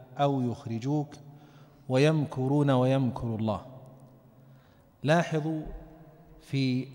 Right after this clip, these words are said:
المجلس السابق ذكرنا أن الله عز وجل أمر، آه، ذكرنا بنعمه، أو ذكر الصحابة بنعمه فقال: "واذكروا إذ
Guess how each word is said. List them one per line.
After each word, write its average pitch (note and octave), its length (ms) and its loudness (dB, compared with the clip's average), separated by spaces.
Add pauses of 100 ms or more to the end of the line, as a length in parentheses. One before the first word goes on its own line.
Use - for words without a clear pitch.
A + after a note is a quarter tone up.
(140)
المجلس C#3+ 340 -2
السابق B2+ 560 -2 (960)
ذكرنا D#3 600 0
أن C3+ 120 -2
الله C3 240 2
عز A#2 300 -4
وجل C3 460 -2 (1400)
أمر، D3+ 520 2
آه، A#2 520 -2 (100)
ذكرنا D#3 600 2
بنعمه، B2 500 -4 (380)
أو A#2 100 -2
ذكر C#3 420 -2
الصحابة C3+ 640 0
بنعمه B2+ 500 -2 (120)
فقال: C#3 460 0 (580)
"واذكروا G3 800 0
إذ D3+ 160 -4